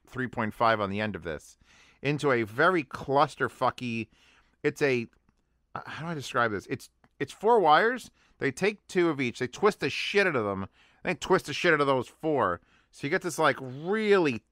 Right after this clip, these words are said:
tight, annoyingly stiff, like, it feels like a butt plug. It's like just, it's like a really skinny, long butt plug. Made out of this rubber. Not that I would know how that feels, and you'd ask anyway.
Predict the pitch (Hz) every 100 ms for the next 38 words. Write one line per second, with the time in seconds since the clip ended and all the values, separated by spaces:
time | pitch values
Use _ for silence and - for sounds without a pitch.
0 | - - - 151 151 151 _ 123 120 120
1 | 123 127 143 147 139 127 123 120 113 107
2 | - _ _ _ _ _ - - - 139
3 | - - - _ _ _ _ _ _ _
4 | _ _ _ 104 110 90 - - _ 98
5 | 131 113 98 82 92 - - - _ -
6 | - 98 110 - - 95 101 92 90 104
7 | 92 - - 85 76 71 73 - 69 -
8 | 53 - _ _ _ _ _ 107 104 98
9 | 90 85 95 82 76 - _ _ _ _
10 | _ _ _ - 123 110 104 92 95 90
11 | 71 - 95 73 76 71 - 69 - -
12 | - 57 57